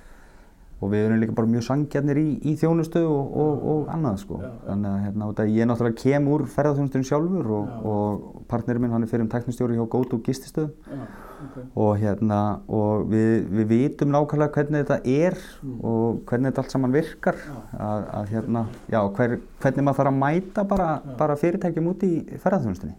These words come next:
Speaker 2: Hvað er framtíðin hjá Splitti?
Speaker 1: <clears throat> Það er náttúrulega bara, við vorum, erum náttúrulega komnir með starfsleyfi í Evrópu.
Speaker 2: Já, ok.
Speaker 1: Og við erum bara, við erum með, við megum vinna í öllum löndum í Evrópu.
Speaker 2: Já.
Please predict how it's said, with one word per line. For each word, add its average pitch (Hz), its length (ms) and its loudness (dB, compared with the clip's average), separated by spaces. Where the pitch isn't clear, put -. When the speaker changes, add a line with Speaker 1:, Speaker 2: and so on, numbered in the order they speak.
Speaker 2:
Hvað 147 340 -2
er 143 100 -2
framtíðin 143 460 -6
hjá 120 160 -10
Splitti? 120 300 -10
Speaker 1:
<clears throat> 95 480 -12
Það 120 160 4
er 139 80 4
náttúrulega 160 320 2
bara, 160 220 6
við 131 220 6
vorum, 135 320 6
erum 139 240 4
náttúrulega 131 280 2
komnir 143 280 4
með 139 300 2
starfsleyfi 139 640 4
í 135 200 2
Evrópu. 131 380 2
Speaker 2:
Já, 139 200 -10
ok. 135 200 -10
Speaker 1:
Og 110 460 0
við 117 300 0
erum 117 160 0
bara, 113 460 0
við 117 200 0
erum 113 160 0
með, 113 300 0
við 113 120 -2
megum 113 240 0
vinna 120 240 0
í 117 60 0
öllum 120 240 0
löndum 117 240 0
í 113 60 2
Evrópu. 110 320 -2
Speaker 2:
Já. 143 140 -14